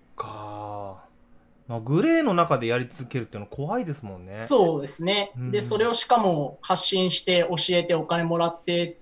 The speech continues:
Speaker 2: ていうのはちょっと僕にはできないなと思って。
Speaker 1: いや、僕も嫌ですね、それは。
Speaker 2: <laughs>
Speaker 1: 責任取れないですもんね。
Speaker 2: そうです、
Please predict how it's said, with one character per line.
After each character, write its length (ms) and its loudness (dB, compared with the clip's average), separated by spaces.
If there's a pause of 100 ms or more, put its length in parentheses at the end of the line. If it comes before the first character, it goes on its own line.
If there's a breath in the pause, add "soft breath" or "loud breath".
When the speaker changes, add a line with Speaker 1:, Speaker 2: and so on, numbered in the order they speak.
(140)
Speaker 2:
て 100 4
い 140 2
う 160 4
の 100 4
は 120 0
ち 80 -4
ょ 40 -2
っ 100 -8
と 260 -4
僕 340 0
に 120 2
は 80 4
で 120 -4
き 100 -4
な 120 -2
い 60 -14
な 160 -16
と 60 -20
思 160 -20
っ 40 -20
て。 300 -14
Speaker 1:
い 60 -10
や、 160 -8
僕 140 -8
も 140 0
嫌 160 -6
で 120 -10
す 100 -18
ね、 120 -12
そ 120 -6
れ 60 6
は。 680 6
Speaker 2:
<laughs> 20 0
Speaker 1:
責 120 0
任 140 0
取 160 4
れ 80 4
な 60 4
い 40 6
で 40 2
す 100 -6
も 120 -6
ん 60 -8
ね。 260 -4
Speaker 2:
そ 200 2
う 40 0
で 80 -2
す、 180 -14